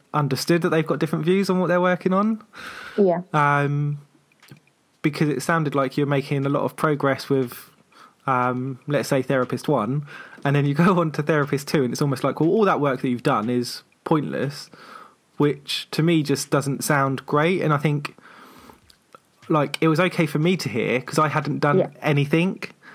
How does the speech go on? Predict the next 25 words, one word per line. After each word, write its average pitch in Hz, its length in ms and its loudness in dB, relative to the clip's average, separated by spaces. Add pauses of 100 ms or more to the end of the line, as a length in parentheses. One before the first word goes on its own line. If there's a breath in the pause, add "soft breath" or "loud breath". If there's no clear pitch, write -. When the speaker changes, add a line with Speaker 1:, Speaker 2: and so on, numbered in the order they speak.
(160 loud breath)
Speaker 2:
Yeah, 185 280 4
yeah. 175 240 0
Speaker 1:
But 185 260 0
you're 170 280 4
already 147 640 0
in, 147 420 0
uh, 135 640 0
like, 135 160 0
a 143 60 0
process, 156 600 -2
and 147 80 2
you're 143 120 2
already 139 300 0
working 147 380 0
on 107 100 -4
something. 113 640 -6 (880)
And 151 80 2
then 156 140 2
so 156 120 2
to 147 140 -4
completely 151 400 0
change 143 320 0
that 113 140 -4
doesn't 127 220 -2
really 127 260 -2